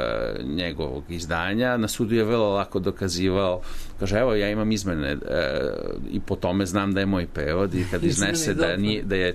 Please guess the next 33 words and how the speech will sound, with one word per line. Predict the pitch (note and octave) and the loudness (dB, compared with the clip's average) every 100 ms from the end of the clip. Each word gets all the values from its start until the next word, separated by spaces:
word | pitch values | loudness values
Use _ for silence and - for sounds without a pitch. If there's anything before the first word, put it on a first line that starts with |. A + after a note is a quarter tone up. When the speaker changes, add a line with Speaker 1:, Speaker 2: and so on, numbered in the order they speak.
| - | 0
Speaker 1:
Toma | A2 G2+ F#2 | 0 0 2
pretvorio | F#2+ F#2 G#2+ G#2 F#2 | 2 4 4 4 2
u | F#2 F2 | 2 2
Jima | A2+ G#2 F#2 - | 2 4 2 0
i | G2+ | -2
dvanaest | F#2 G2 G2 - | 0 2 2 4
u | - | 4
sedamnaest | - F#2+ A2+ B2 - | 2 0 0 0 0
kilometara, | C3+ B2 B2+ B2 A2+ G#2 - - - - | 2 2 2 2 0 0 -4 -6 -6 -2
odmah | G#2 F#2 F#2+ - | 0 0 -2 0
je, | G2+ F2+ - - - - | 0 0 -2 -8 -8 -4
e, | - - - - - - | -2 0 0 0 -2 -2
dobio. | G2 F2+ F2+ F#2 | 0 2 2 2
U | |
svakom | A#2 B2+ B2+ | 2 2 0
slučaju, | B2+ C3+ - A#2+ A2 | 0 0 2 2 2
on | B2 A2+ | 2 2
jeste, | A2 A2+ - G2+ - - | 2 0 -2 -4 -6 -6
<laughs> | - | 0
njen | D#3+ C3+ B2 | 2 4 4
način, | B2 A#2+ - A2+ G2+ - - - - | 4 2 0 -2 -2 -4 -12 -10 -2
e, | F2+ | 0
odnosno | G2+ G2+ - G2+ | 2 0 0 2
njegov | G2+ A2+ G#2+ | 4 2 2
način | G#2+ - G#2 | 0 -2 -2
razmišljanja | G2 G#2+ G#2 A2 G#2+ | 0 0 0 0 2
jeste | A2 - A2 | 2 0 -6
putokaz | - A2 - - F2+ E2 | -2 -2 -2 -2 -2 -2
za, | E2+ F2+ E2 E2 - | -2 0 0 0 -2
za, | F#2+ F#2 F2+ E2 - | -4 -2 -2 -2 -4
za | G2 G2 | -4 -4
sve | - F#2+ | 0 0
nas. | F2 E2+ - - | 0 -2 -2 -6